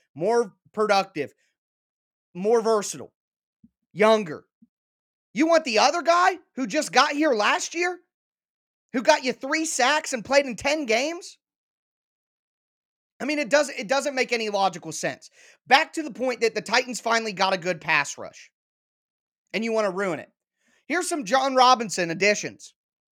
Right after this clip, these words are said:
at pass rush and free agency. Eric Walden, one year, four sacks.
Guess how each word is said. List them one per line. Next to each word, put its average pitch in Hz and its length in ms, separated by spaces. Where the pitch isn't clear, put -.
at 185 180
pass 202 340
rush 143 220
and 151 100
free 165 200
agency. 131 480
Eric 277 260
Walden, 196 460
one 214 280
year, 202 180
four 196 260
sacks. - 520